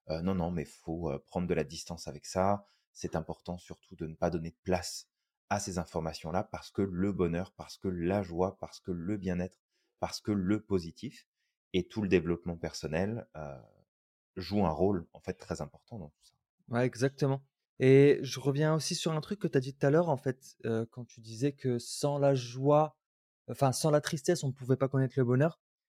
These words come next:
Speaker 2: Et, heu, ça me rappelle une citation d'un soufi qui disait que les choses se trouvent cachées dans leurs opposés. Et sans l'existence des opposés, celui qui oppose ne serait pas manifesté. Et en fait, en gros, ben,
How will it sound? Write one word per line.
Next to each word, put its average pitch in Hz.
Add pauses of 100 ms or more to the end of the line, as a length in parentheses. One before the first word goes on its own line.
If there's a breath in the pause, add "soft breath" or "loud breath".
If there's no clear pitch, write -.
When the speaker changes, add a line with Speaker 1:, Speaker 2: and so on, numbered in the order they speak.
(340)
Speaker 2:
Et, 127
heu, 127
ça 135
me 131
rappelle 151
une 139
citation 156 (100)
d'un 123
soufi -
qui -
disait 120
que -
les 127
choses 156
se 135
trouvent -
cachées 147
dans 135
leurs 123
opposés. 131 (600)
Et 123
sans 147
l'existence 143
des 123
opposés, 131 (520)
celui 143
qui -
oppose 151
ne 131
serait 131
pas 143
manifesté. 135 (680)
Et 123
en 127
fait, 165
en 151
gros, 135
ben, 127